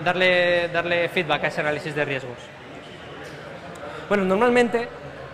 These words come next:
los requisitos de un juego, normalmente para un, para un,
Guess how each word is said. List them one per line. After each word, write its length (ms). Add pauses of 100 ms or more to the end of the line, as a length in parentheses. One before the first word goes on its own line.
(180)
los 120
requisitos 400
de 60
un 80
juego, 440
normalmente 440
para 220
un, 280
para 280
un, 760